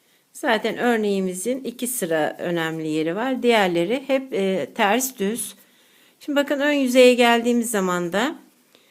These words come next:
e, diğer ilmeklerimizi alıyoruz. Doladıklarımızı bırakıyoruz.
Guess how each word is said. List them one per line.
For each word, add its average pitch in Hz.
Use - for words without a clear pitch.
e, 214
diğer 269
ilmeklerimizi 214
alıyoruz. 254
Doladıklarımızı 208
bırakıyoruz. 180